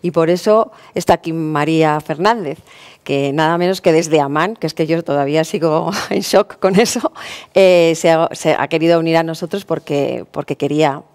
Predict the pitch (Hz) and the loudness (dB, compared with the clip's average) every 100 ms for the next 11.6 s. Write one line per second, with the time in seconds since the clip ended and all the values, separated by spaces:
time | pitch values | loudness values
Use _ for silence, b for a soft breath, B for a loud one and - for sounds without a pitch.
0 | - 117 139 - 143 - 143 139 135 - | -16 -8 -6 -6 -10 -8 -6 -4 -6 -4
1 | 165 160 156 170 170 151 233 190 170 165 | -4 -2 -2 0 -2 0 2 2 0 -6
2 | 151 160 175 165 151 151 160 170 170 B | -8 0 0 2 2 2 4 2 2 B
3 | B B B B B - 165 160 151 143 | B B B B B -2 2 2 0 0
4 | 139 - 147 143 147 143 143 - _ - | -2 -4 -2 0 0 -2 -6 -14 _ -4
5 | 151 160 143 131 214 - _ 156 151 147 | 0 0 -2 -2 -4 -6 _ -2 0 0
6 | 151 147 - - B B B - 175 170 | -2 -4 -16 -20 B B B -8 -2 0
7 | 160 160 170 175 175 220 - - - 165 | 0 2 2 2 2 0 -4 -20 -8 -8
8 | - 180 202 208 202 196 208 - 170 160 | -2 0 2 2 -2 -2 -4 -2 -4 -2
9 | 151 147 156 _ 165 156 190 - 185 226 | -4 -4 -10 _ -4 0 0 0 0 0
10 | 233 175 156 165 196 185 185 170 165 170 | -2 -2 -2 -2 -2 -2 -4 -4 -2 0
11 | 165 156 160 170 190 | 0 0 0 0 -2